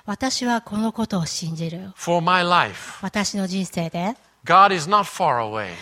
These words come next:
Speaker 1: 神様は遠くにいる方ではない。
Speaker 2: He is with me.
Speaker 1: 神様は私と一緒にいる方だ。
Speaker 2: No matter what happens.
Speaker 1: どんなことが起こっても。
Speaker 2: This scripture is my scripture.
Speaker 1: この詩編の書は私の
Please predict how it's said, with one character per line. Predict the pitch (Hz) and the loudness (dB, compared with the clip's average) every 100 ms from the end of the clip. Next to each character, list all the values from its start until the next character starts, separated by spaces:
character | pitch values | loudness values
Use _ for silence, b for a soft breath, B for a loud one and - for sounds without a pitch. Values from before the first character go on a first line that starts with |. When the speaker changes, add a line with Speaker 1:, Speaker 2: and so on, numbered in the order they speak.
| - - | -14 -4
Speaker 1:
神 | 208 202 | -2 -2
様 | - 175 165 165 | -2 -2 -2 -2
は | 175 220 254 - | 0 0 0 -2
遠 | 185 190 196 | 0 2 2
く | 220 | -2
に | 208 170 | -2 -4
い | |
る | 165 | -6
方 | - - 165 | -8 -8 -2
で | |
は | |
な | 165 | 0
い。 | |
Speaker 2:
He | 170 160 | 4 4
is | 156 - - _ _ _ _ | 2 0 -6 _ _ _ _
with | 156 143 165 127 | -4 0 0 -2
me. | 143 123 98 B B _ | -8 -8 -10 B B _
Speaker 1:
神 | 190 196 | -4 -4
様 | - 170 165 | -2 -2 0
は | 175 | -2
私 | 175 208 - | 0 -2 -2
と | 208 | 0
一 | 180 | 0
緒 | - 208 | 0 -2
に | 196 190 | 0 -2
い | |
る | 185 | -4
方 | 170 | -6
だ。 | - | -4
Speaker 2:
No | 156 165 | -2 2
matter | 160 165 160 | 2 4 2
what | 160 156 | 2 0
happens. | 151 127 139 101 85 - | -2 -8 -10 -12 -10 -2
Speaker 1:
ど | 190 220 | 0 2
ん | |
な | 202 | -2
こ | - 185 | -4 -6
と | 175 | -4
が | 180 | -4
起 | - | -6
こ | 185 | -10
っ | |
て | - 170 | -10 -10
も。 | 170 208 | -6 -4
Speaker 2:
This | 113 180 - - | 2 2 2 -2
scripture | 180 175 - 180 160 | 0 0 0 0 0
is | 156 135 147 | 0 -2 -2
my | 151 160 | 2 2
scripture. | 143 - 139 - - 104 - | 0 -4 -6 -6 -6 -8 -8
Speaker 1:
こ | - 196 | -4 -2
の | 208 247 277 | 0 2 0
詩 | - 196 | -2 -2
編 | 196 170 | -2 -2
の | 165 | -4
書 | - 175 | -2 0
は | 175 | 0
私 | 175 170 226 - 254 | -2 -2 -2 -2 0
の | 254 | 0